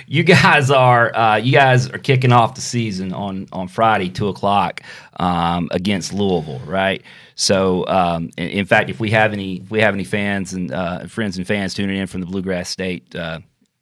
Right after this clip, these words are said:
"Hey, what's up, y'all? How you doing? Uh, welcome aboard." Um, so what, what, you guys are, are set to leave on Thursday, right? You're, you're flying out on Thursday. Um,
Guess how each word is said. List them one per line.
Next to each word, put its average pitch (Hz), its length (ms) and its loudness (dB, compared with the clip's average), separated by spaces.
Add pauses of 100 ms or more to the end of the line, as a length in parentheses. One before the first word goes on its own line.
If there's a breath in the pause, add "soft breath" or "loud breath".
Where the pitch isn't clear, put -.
"Hey, 92 120 -2
what's 92 200 -8
up, 90 160 -6
y'all? 90 140 -4
How 90 80 -4
you 90 120 -4
doing? 92 320 -2 (440 loud breath)
Uh, 82 360 0
welcome 87 280 0
aboard." 92 480 2 (360 loud breath)
Um, 87 580 2 (480)
so - 160 0
what, 139 340 6
what, 151 200 6
you 127 120 2
guys 143 400 6
are, 113 380 4
are 98 100 -2
set - 240 0
to 117 80 -2
leave 123 220 4
on 107 120 -4
Thursday, 101 640 0
right? 90 400 -2 (220)
You're, 98 320 -10
you're 90 100 -8
flying 113 400 0
out 110 140 2
on 107 160 -6
Thursday. 92 720 -4 (260 soft breath)
Um, 85 560 -4